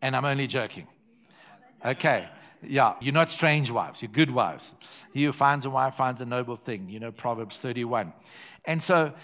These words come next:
he married women from all the other nations, and they turned Solomon's heart after their gods, and he built idols to all those gods and put them up in the high places. And so his heart wasn't on God anymore. So it says this,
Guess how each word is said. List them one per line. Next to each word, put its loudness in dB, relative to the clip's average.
he 2
married 2
women -2
from -6
all -2
the -6
other -2
nations, -6
and -6
they -6
turned -6
Solomon's -4
heart -4
after -2
their 2
gods, -4
and -6
he -6
built -2
idols -2
to -6
all 2
those 2
gods -4
and -10
put -8
them -6
up -8
in -8
the -10
high -4
places. -4
And -2
so 4
his -4
heart 2
wasn't -4
on -8
God 0
anymore. -8
So -8
it -12
says -2
this, -8